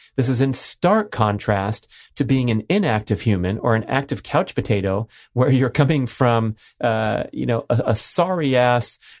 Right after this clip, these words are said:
uh, modern life where you're not even asked to lift anything heavier than a briefcase,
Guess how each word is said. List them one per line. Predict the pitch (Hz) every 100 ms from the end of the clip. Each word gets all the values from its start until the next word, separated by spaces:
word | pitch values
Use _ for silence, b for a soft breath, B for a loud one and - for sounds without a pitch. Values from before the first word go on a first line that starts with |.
| -
uh, | 113 113
modern | 120 123 131 139 120
life | 113 113 -
where | 123
you're | 120
not | 127 139
even | 135 120
asked | 123 120 -
to |
lift | 113 110 -
anything | 127 123 117
heavier | 110 117 113
than | 104 104
a |
briefcase, | 95 123 139 - 107 104 -